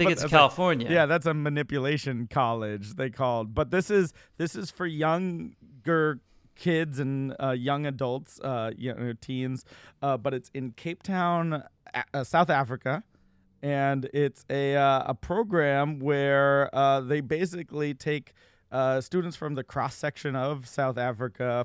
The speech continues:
Speaker 1: from the, you know, wealthy populations to the, the poorest of the poor populations. But it's, uh, a place just dedicated to learning magic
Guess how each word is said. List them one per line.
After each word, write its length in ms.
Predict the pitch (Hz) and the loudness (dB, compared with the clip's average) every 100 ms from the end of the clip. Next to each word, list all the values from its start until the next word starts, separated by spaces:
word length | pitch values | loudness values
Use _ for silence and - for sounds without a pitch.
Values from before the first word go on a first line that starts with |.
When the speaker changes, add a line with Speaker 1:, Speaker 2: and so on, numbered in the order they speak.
| - | -4
Speaker 1:
from 320 | 117 110 113 | -10 -8 -8
the, 300 | 113 110 110 - _ - | -10 -10 -14 -16 _ -12
you 40 | |
know, 140 | 113 107 | -10 -8
wealthy 440 | 113 165 - 139 | -4 -4 -6 -12
populations 720 | - 139 - 127 127 - 123 | -4 -4 -4 -6 -6 -6 -8
to 180 | - 127 | -8 -10
the, 340 | 107 110 110 104 | -8 -8 -8 -10
the 80 | - | -14
poorest 540 | 98 - 139 139 131 123 | -16 -6 -4 -4 -6 -10
of 100 | 104 | -12
the 80 | |
poor 300 | 98 - 196 | -14 -8 -8
populations. 840 | - 139 131 113 110 104 - 113 117 - - - - | -4 -4 -4 -6 -8 -10 -10 -10 -10 -16 -20 -16 -6
But 120 | 131 | -4
it's, 200 | 127 - | -4 -6
uh, 240 | 135 139 135 | 0 0 0
a 60 | |
place 360 | 131 147 160 160 | -4 -4 -4 -6
just 400 | - 165 180 - | -4 0 0 -2
dedicated 580 | 165 175 202 - 151 135 | -2 0 -2 -6 -6 -6
to 100 | 127 | -6
learning 380 | 127 127 117 117 | -4 -4 -4 -6
magic 640 | 113 139 147 131 143 - | -4 -2 -2 -2 -4 -4